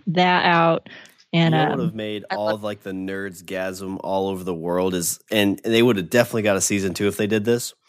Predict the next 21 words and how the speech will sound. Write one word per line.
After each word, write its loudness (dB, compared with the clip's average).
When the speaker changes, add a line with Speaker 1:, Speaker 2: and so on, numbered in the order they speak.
Speaker 2:
Right 4
as 6
Speaker 1:
Yeah. 2
Speaker 2:
that -8
silhouette's -4
walking -2
out, 0
it -8
peeks -2
back 2
into 2
the 0
Raven 0
Hotel, 2
and -2
it's 0
Nathan 2
Fillion. 0
Speaker 1:
<laughs> 2
Speaker 2:
You -2
want -2